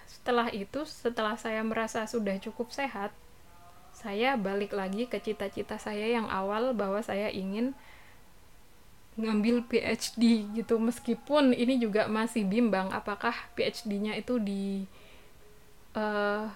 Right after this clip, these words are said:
sini-sini aja, ataukah P H D-nya itu di mana tadi?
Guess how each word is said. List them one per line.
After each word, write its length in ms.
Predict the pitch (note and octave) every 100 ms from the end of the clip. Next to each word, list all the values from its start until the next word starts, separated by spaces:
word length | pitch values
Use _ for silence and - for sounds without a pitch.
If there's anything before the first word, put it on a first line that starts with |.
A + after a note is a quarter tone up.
| -
sini-sini 560 | - B3+ A#3+ A#3+ A#3+ A#3
aja, 560 | C4+ G3 F#3+ E3+ A#3 - - - - - - - -
ataukah 560 | - G3+ G#3 G3+ - B3+ - -
P 80 |
H 320 | - A3+ A3+ G3
D-nya 240 | G3 G#3 G#3
itu 400 | G3+ B3+ B3+ B3
di 560 | G#3 G3 A3+ B3+ B3+ - - - - - - - - - - - -
mana 320 | A3+ F#3+ G3+ G#3+
tadi? 320 | F#3+ F#3